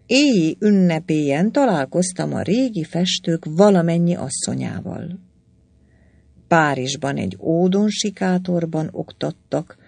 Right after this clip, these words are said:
a klasszikus tudományokra. Egy ragyogó lakásban, melyet az egész nap kelet fogott körül,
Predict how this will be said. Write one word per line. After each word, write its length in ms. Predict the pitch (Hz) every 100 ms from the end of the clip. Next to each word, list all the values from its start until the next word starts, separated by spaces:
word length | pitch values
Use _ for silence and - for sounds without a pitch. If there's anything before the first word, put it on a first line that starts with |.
| _ _ -
a 180 | 175
klasszikus 760 | - 185 180 - 180 - 127 -
tudományokra. 1040 | 135 127 113 113 - - - - - - _ _ _ _ _ - - - -
Egy 260 | 214 226
ragyogó 560 | 247 311 262 185 165 143
lakásban, 720 | 170 196 214 196 175 170 175
melyet 360 | 170 156 151 147
az 180 | 147 -
egész 520 | 185 208 220 214 -
nap 260 | 196 185
kelet 340 | - 185 185 185
fogott 440 | - 170 165 -
körül, 460 | - 156 151 147